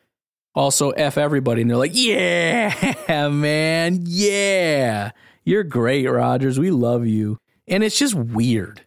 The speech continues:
It's just kinda strange. And now it's just getting annoying because things are really, really bad. You know, when, when everything's good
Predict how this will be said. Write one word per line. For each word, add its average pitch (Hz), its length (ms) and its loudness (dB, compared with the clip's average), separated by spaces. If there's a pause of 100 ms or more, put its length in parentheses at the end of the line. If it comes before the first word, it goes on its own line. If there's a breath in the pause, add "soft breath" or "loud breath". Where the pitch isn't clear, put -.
(140)
It's - 180 -4
just - 360 -4
kinda 170 320 -2
strange. 107 680 -4
And 147 120 -2
now 185 180 0
it's 185 140 -4
just 170 180 -4
getting 147 240 0
annoying 113 460 -2
because 131 300 -2
things 202 280 0
are 185 80 2
really, 147 300 0
really 135 300 0
bad. 101 420 -10 (340)
You 160 80 0
know, 165 80 2
when, 170 200 0
when 180 140 0
everything's 247 400 0
good 135 380 0